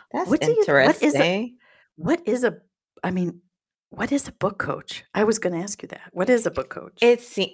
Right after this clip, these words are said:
Speaker 1: from the description, I've never hired anybody to be a book coach for me, but from the description, it seems like somebody, like an accountability partner, kind of, that keeps you on track, that answers your questions if need be,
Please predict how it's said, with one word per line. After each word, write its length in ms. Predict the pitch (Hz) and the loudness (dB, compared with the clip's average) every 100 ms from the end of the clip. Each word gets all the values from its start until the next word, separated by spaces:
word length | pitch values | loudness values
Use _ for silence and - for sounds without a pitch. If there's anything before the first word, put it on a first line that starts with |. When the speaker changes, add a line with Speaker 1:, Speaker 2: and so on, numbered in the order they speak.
| - | -2
Speaker 1:
from 260 | 226 240 | 0 2
the 120 | 208 | 0
description, 800 | 202 175 175 - 165 - 240 254 | 0 -2 -2 -2 -2 0 -2 0
I've 280 | - 170 170 | 2 2 0
never 380 | 170 165 190 202 | -2 -2 0 -2
hired 460 | 180 147 160 202 196 | -2 -2 0 0 -2
anybody 680 | 202 214 226 226 240 247 247 208 | -4 -4 -4 -2 -2 -6 -6 -6
to 100 | 170 | -6
be 220 | 175 165 | -4 -4
a 40 | |
book 280 | 165 165 165 | -2 -4 -6
coach 320 | - 208 202 | -6 -8 -8
for 260 | - 190 190 | -8 -6 -4
me, 160 | 202 | -4
but 240 | 202 185 165 | -4 -2 -2
from 240 | - 170 | -2 -6
the 140 | 165 165 | -2 -4
description, 720 | 147 151 - 160 - 226 226 | -4 -6 -2 -2 -2 -6 -4
it 100 | - | -8
seems 320 | - 208 220 | -8 -8 -6
like 160 | 247 247 | -6 -6
somebody, 440 | - 202 208 214 233 | -8 -6 -4 -2 0
like 160 | 269 | 0
an 80 | 311 | 0
accountability 600 | 302 294 269 254 269 254 | -2 0 0 0 -2 -4
partner, 640 | - 151 - 120 120 - 175 | -6 -8 -6 -8 -6 -10 -8
kind 240 | 170 131 123 | -6 -6 -6
of, 200 | 123 - _ - _ | -12 -14 _ -20 _
that 320 | 175 170 120 | -2 0 -2
keeps 320 | - 196 170 208 | -8 -10 -8 -4
you 80 | |
on 180 | 202 185 | -2 -2
track, 560 | 175 135 143 151 156 - | -2 0 2 2 -2 -2
that 200 | 143 - | -6 -4
answers 460 | 151 160 - 165 170 | -6 -8 -8 -10 -6
your 160 | 170 | -6
questions 760 | 165 - 135 - - 147 147 147 | -6 -8 -8 -8 -12 -10 -10 -8
if 200 | 147 147 | -6 -6
need 340 | 143 139 139 | -4 -4 -4
be, 340 | - 135 139 | -4 -2 -2